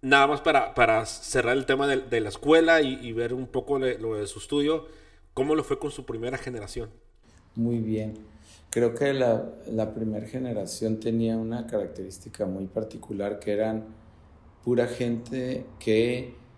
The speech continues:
Speaker 2: estaba en descontento con donde estaba
Speaker 1: Ok.
Speaker 2: y se salieron de donde estaban. Entonces, para mí esa generación fue muy importante porque, porque reflejaba una realidad,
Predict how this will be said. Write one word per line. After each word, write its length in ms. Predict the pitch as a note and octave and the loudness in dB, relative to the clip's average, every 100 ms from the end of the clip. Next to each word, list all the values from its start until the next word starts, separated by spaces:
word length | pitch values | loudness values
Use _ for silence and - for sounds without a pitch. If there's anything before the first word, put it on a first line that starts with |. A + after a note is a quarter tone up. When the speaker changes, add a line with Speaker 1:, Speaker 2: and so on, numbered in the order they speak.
| - - - - - - - | -20 -20 -20 -20 -20 -12 -6
Speaker 2:
estaba 1040 | G#2 - G#2 G#2+ A2+ A#2 A#2 A#2 A#2 - - | -4 0 4 6 6 4 0 -2 -6 -12 -8
en 180 | A2 G2 | -6 -4
descontento 720 | G2+ - G2+ F2 G#2 - - | -4 -6 -8 -6 -8 -8 -12
con 220 | - A2+ | -10 -10
donde 240 | G2+ G2 - | -8 -8 -8
estaba 440 | - G#2+ B2 - - - - | -6 -4 -4 -6 -16 -20 -16
Speaker 1:
Ok. 160 | - - G#2 | -14 -8 -4
Speaker 2:
y 80 | G#2+ | -2
se 140 | G#2+ | -4
salieron 540 | F#2+ F#2 F#2 G2 G2+ G2 | -6 -6 -4 -2 -4 -6
de 80 | |
donde 180 | G2 F2+ | -8 -10
estaban. 380 | - - F#2+ G2 G2 | -10 -8 -8 -8 -12
Entonces, 400 | G2 G#2+ A2 A#2 | -14 -10 -8 -8
para 340 | - - A2 | -8 -4 -2
mí 260 | G#2 G#2 G#2+ | -2 -4 -4
esa 200 | G#2+ B2+ | -4 -6
generación 500 | A#2 G2+ F#2+ F#2 G2 | -8 -8 -8 -10 -14
fue 160 | - G#2+ | -10 0
muy 100 | A3 | 2
importante 680 | - - - A2+ A2 A2+ G#2+ - - - - - - | 2 0 0 -2 -2 -4 -6 -10 -20 -20 -20 -20 -4
porque, 1040 | A2 G#2 - G#2+ G#2 G#2 G2+ G2+ - - - | -2 -2 -2 0 2 0 -2 -2 -4 -8 -8
porque 260 | - G2+ A2 | -6 -4 -4
reflejaba 680 | G#2 G#2 G2 - G#2 A2+ A2+ | -6 -4 -6 0 2 4 2
una 200 | A2 A2 | 2 -2
realidad, 440 | A2 F#2+ F#2 - | -2 -2 -2 -6